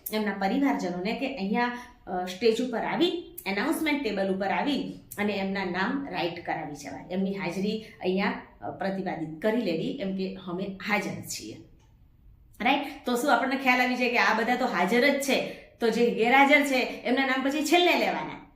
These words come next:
કે કદાચ કોઈ આમાંથી આવ્યું હોય તો પ્લીઝ આવી જશો સ્ટેજ ઉપર. તો આવે છે તો એનું નામ આપણે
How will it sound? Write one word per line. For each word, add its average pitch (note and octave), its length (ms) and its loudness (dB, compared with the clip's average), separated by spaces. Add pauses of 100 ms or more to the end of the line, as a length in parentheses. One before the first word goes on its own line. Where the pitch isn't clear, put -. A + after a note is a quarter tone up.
(340)
કે - 100 -2
કદાચ A#3 420 4
કોઈ C4 120 6
આમાંથી B3 360 0
આવ્યું C#4 280 4
હોય G#3+ 140 4
તો A3+ 100 -2
પ્લીઝ A#3+ 380 0 (180)
આવી C#4+ 220 6
જશો G#3+ 260 0
સ્ટેજ F#3+ 400 0
ઉપર. E3 160 -6
તો A#3+ 140 -6
આવે C#4+ 300 4
છે - 160 -4
તો G3 60 -4
એનું A3 220 -2
નામ B3+ 200 0
આપણે A3 500 -2